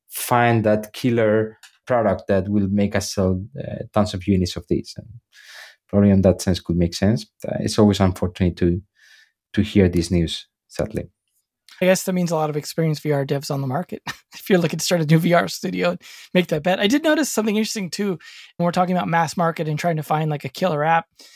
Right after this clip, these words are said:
Speaker 2: is that, um, you know, Meta went from really heavily promoting Beat Saber as their easy entry, "This is exciting, this is why you want V R," into now they're pushing the workout app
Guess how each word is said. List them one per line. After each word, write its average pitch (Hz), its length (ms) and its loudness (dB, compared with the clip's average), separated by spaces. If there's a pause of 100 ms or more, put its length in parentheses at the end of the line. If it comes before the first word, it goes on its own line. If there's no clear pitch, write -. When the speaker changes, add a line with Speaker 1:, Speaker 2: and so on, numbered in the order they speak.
(200)
Speaker 2:
is 170 160 0
that, 175 260 2
um, 165 280 -2
you 190 120 2
know, 185 80 4
Meta 185 320 4
went 180 260 -4
from 160 500 -2 (420)
really 180 260 2
heavily 175 320 0
promoting 160 520 -2
Beat 180 240 -8
Saber 277 420 -2 (160)
as 160 320 -4
their 170 140 -4
easy 175 300 -2
entry, 170 420 0
"This 160 160 -2
is 151 100 -6
exciting, 160 420 2
this 151 140 -2
is 151 100 -6
why 147 140 2
you 151 120 -2
want 160 200 -4
V 147 140 0
R," 156 280 4 (640)
into 220 280 2
now 208 340 4
they're 202 160 -2
pushing 233 540 -2 (280)
the 180 120 0
workout 175 520 0
app - 220 -4